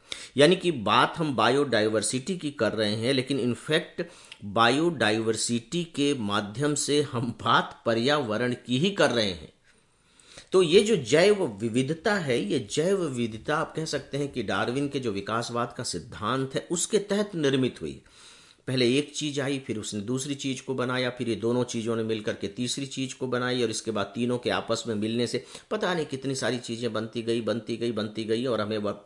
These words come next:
प्रकृति का वर्तमान स्वरूप दिखाई दे रहा है। और ऐसा नहीं है कि इस, इस बायोडायवर्सिटी का महत्व हमारे लिए केवल इतना ही है कि हम इसके जरिए अपने पर्यावरण को बचा सकेंगे। इसके जो दूसरे बहुत important है,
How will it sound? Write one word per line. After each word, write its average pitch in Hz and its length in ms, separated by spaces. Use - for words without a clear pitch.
प्रकृति 117 340
का 110 120
वर्तमान 107 440
स्वरूप 104 320
दिखाई 98 360
दे 220 160
रहा 95 200
है। - 180
और 117 160
ऐसा 185 220
नहीं 214 260
है 220 80
कि 196 180
इस, 175 180
इस 131 220
बायोडायवर्सिटी 131 1000
का 117 200
महत्व 113 420
हमारे 110 320
लिए 110 220
केवल 107 480
इतना 120 300
ही 120 180
है 117 180
कि 110 160
हम 107 200
इसके - 340
जरिए 104 300
अपने 104 220
पर्यावरण 101 520
को 110 140
बचा 101 260
सकेंगे। 104 460
इसके 139 260
जो 123 100
दूसरे 131 340
बहुत 127 280
important 117 640
है, - 100